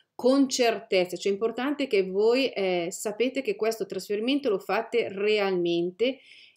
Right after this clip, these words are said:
ed è certo. Allora a questo punto potete fare così, inserite la via attuale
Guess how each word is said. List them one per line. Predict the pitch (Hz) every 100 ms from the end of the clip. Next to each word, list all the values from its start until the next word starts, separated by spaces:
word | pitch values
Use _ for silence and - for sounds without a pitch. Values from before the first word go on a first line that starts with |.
| -
ed | 226
è | 220 262
certo. | - - 170 143 160 - 156 -
Allora | 254 277 220
a | 185
questo | 220 220 - 311
punto | 226 202 202 285
potete | 302 240 185 202
fare | 202 196
così, | 202 185 160 -
inserite | 220 220 240 240 254 -
la | 165 170
via | 214 185
attuale | - - 160 139 139 196 277